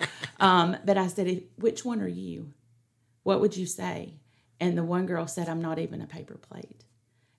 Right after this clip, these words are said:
And that is so how a lot of the time, and I get that, you view yourself, you have no self-worth. You, you know, it's hard, I think, a lot of times when people have walked through abuse, that so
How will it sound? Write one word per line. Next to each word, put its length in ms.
And 120
that 140
is 160
so 240
how 380
a 80
lot 220
of 80
the 60
time, 500
and 160
I 80
get 340
that, 380
you 200
view 220
yourself, 420
you 100
have 200
no 240
self-worth. 720
You, 240
you 120
know, 160
it's 180
hard, 560
I 100
think, 280
a 60
lot 180
of 60
times 260
when 200
people 260
have 240
walked 300
through 200
abuse, 600
that 200
so 560